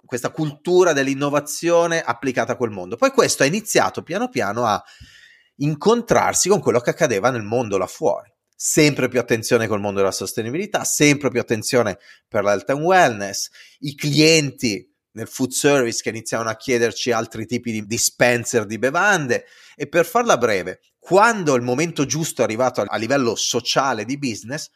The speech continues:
noi eravamo pronti con tutte le idee sviluppate fino a quel momento, tant'è che siamo stati a livello delle multinazionali i primi a entrare su questo settore con questo tipo di macchine, eh, e idee,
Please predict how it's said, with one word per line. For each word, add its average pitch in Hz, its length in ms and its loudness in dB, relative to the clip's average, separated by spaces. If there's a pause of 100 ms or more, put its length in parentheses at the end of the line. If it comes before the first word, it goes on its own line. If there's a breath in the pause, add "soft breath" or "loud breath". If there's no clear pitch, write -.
(160)
noi 170 360 4
eravamo 123 400 2
pronti 131 540 -2
con 143 420 -4
tutte 202 320 -2
le 120 80 4
idee 147 180 0
sviluppate 123 600 -2
fino 110 160 -8
a 110 40 -10
quel 139 140 -6
momento, 214 320 0 (280 loud breath)
tant'è 135 280 0
che 185 100 4
siamo 113 260 -2
stati 107 360 0
a - 20 0
livello 117 280 4
delle 104 140 -2
multinazionali 139 680 -2
i 113 120 -8
primi 165 400 0 (180)
a 104 80 -4
entrare 104 420 2
su - 100 -8
questo 117 240 -6
settore 123 400 0 (160 loud breath)
con 107 160 -14
questo 123 300 -2
tipo 117 300 -2
di 104 240 -4 (420 loud breath)
macchine, 101 800 -4
eh, 92 400 -6
e 120 100 2
idee, 117 560 2